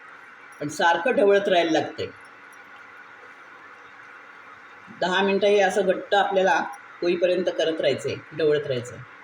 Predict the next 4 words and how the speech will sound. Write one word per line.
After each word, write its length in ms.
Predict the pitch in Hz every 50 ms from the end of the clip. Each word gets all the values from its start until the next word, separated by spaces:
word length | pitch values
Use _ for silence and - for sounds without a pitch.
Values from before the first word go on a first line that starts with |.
| - - - - - - - - - - - - - - - - - - - - - - - - - - -
जराही 260 | 160 165 190 208 226 220 247
थांबायचं 420 | 220 202 196 190 190 185 196 180
नाही 120 | 151 123
आपण. 200 | 123 120 123 113